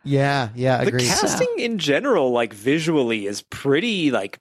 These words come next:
Speaker 2: pretty spot on. It's pretty good.
Speaker 1: It is good. I
Speaker 2: And,
Speaker 1: agree.
Speaker 2: and I, you know, I just kinda like everyone in the roles. <laughs> I, I think you can tell that some people are really having fun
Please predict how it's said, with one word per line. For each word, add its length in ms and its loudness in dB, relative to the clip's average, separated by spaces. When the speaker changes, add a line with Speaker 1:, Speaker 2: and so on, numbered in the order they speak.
Speaker 2:
pretty 540 -2
spot 440 -2
on. 440 -2
It's 120 -14
pretty 340 -2
good. 480 -2
Speaker 1:
It 120 2
is 180 2
good. 380 0
I 100 -4
Speaker 2:
And, 120 -2
Speaker 1:
agree. 140 0
Speaker 2:
and 100 -6
I, 200 -8
you 80 -8
know, 100 -6
I 60 -6
just 140 -12
kinda 180 -2
like 520 -2
everyone 640 2
in 160 -2
the 100 2
roles. 800 -2
<laughs> 160 -10
I, 140 -2
I 40 0
think 420 -6
you 120 0
can 180 -2
tell 300 0
that 160 2
some 180 0
people 280 2
are 80 2
really 500 2
having 380 -2
fun 500 -6